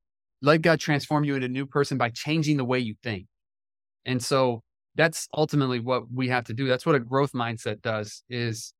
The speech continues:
you know, it, instead of saying a fixed mindset of, like, "It's like this or it's like this," um, I tell people all the time, like, for me,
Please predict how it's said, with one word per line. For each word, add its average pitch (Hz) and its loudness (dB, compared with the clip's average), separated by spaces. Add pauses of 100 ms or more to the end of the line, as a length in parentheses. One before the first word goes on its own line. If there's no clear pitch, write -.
(280)
you 127 -2
know, 120 0
it, 120 -6
instead 143 2
of 139 0
saying 131 -2
a 117 -20
fixed - -2
mindset 127 0
of, 117 -4
like, 117 -2
"It's 123 -12
like 113 -2
this 196 4
or 151 6
it's - 0
like 127 2
this," 151 -2 (520)
um, 117 -2 (100)
I 127 4
tell 160 2
people 135 0
all 127 6
the 123 2
time, 143 -2
like, 110 -10
for 131 -4
me, 127 4